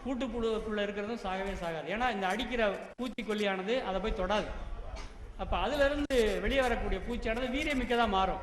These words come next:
இதுக்கு பேர் லெமார்க்கியன் தியரின்னு பேரு. இது ஆங்கிலேய, அஹ், அது ஒரு, அஹ், சயின்டிஸ்ட் ப-, கண்டுபிடிச்ச சொன்ன ஒரு தியரி என்னன்னா,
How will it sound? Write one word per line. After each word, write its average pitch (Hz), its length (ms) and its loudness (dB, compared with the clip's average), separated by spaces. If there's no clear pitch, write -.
இதுக்கு 214 300 0
பேர் 233 180 2
லெமார்க்கியன் 269 400 0
தியரின்னு 226 320 -4
பேரு. 202 240 -4
இது 180 100 -6
ஆங்கிலேய, 208 380 0
அஹ், 180 120 0
அது 175 220 0
ஒரு, 165 140 -2
அஹ், 165 420 -4
சயின்டிஸ்ட் 233 320 0
ப-, 190 220 -2
கண்டுபிடிச்ச 202 260 -4
சொன்ன 180 340 -2
ஒரு 165 140 -4
தியரி 214 240 2
என்னன்னா, 185 380 0